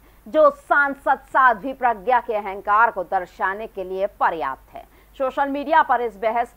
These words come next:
का जो वीडियो वायरल हो रहा है, उसमें एक महिला कह रही है, "आप फैसला लीजिए, आपका management कौन है? यहाँ की professionalism नहीं है।"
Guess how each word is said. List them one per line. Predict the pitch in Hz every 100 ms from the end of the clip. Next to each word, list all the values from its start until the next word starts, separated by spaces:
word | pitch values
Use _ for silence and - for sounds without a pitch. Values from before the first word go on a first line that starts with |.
| -
का | 208 180
जो | 175 208 175 - _ 214
वीडियो | 262 233 269
वायरल | 226 220 254 277
हो | 247
रहा | 220 208 196
है, | 175 165 233
उसमें | 233 - 220 208 -
एक | 226 226 233
महिला | 220 202 202 220 247
कह | 233 180 175
रही | 175 165 156
है, | 151 185 277 _ _ _ -
"आप | 233 233 - -
फैसला | 262 247 320 330
लीजिए, | 330 311 202 143 -
आपका | 208 254 262 - 214
management | 240 254 269 294 339
कौन | 330 311
है? | 233 156 - -
यहाँ | 202 240 277 302
की | - 262 262
professionalism | - _ - 269 277 262 277 285 285 320 233
नहीं | 202 208 202 170
है।" | 127